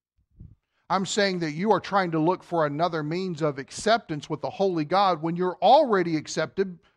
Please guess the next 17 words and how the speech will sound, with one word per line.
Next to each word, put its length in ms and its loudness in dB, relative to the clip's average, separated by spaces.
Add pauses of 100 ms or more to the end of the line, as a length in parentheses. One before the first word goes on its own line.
(100)
by 220 8
a 80 4
holy 300 2
God 360 2 (180)
because 300 2
of 100 -2
his 140 -4
holy 340 -2
Son. 480 -8 (1080)
The 80 4
great 300 4
exchange 920 -2
has 200 -4
taken 400 -4
place. 760 -2 (260)
Our 220 4
sin 800 2